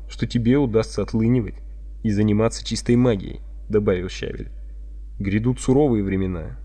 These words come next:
витаманты не оставят свои планы и продолжат обучать магии обычных людей. В рядах наших волшебников зреет раскол.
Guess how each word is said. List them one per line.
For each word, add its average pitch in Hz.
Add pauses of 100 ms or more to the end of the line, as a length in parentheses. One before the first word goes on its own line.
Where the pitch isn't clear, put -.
витаманты 117 (520)
не 143
оставят 147
свои 107
планы 98
и -
продолжат 113
обучать 98
магии 107
обычных 101
людей. 95 (280)
В 101
рядах 120
наших 113
волшебников 110
зреет 107
раскол. -